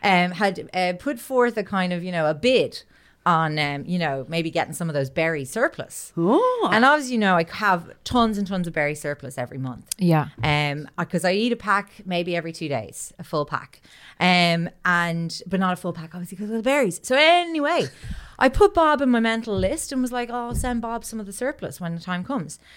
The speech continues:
Speaker 1: So I posted Bob this freezer bag, quite weighty.
Speaker 2: It looks
Speaker 3: Yeah.
Speaker 2: alarming.
Speaker 1: It's about, yeah, it's about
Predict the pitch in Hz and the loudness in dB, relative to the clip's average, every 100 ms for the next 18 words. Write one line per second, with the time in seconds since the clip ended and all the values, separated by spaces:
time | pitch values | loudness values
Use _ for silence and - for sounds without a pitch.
0 | - - 214 208 254 311 - 214 170 147 | -10 2 2 4 2 0 -2 -2 2 4
1 | 135 - 180 180 - 202 220 202 185 156 | 2 -2 -6 -6 -6 -4 -2 -2 0 2
2 | 123 127 - - 240 240 185 156 160 147 | 2 -2 -8 -2 0 2 0 0 -4 -8
3 | 165 _ - 202 196 214 - - 196 175 | -10 _ 2 6 8 6 4 0 2 2
4 | - 196 185 175 170 147 131 214 247 277 | 4 4 6 6 4 -2 -2 -2 2 2
5 | 277 - 277 208 165 208 262 254 | 2 0 2 4 4 0 -2 -2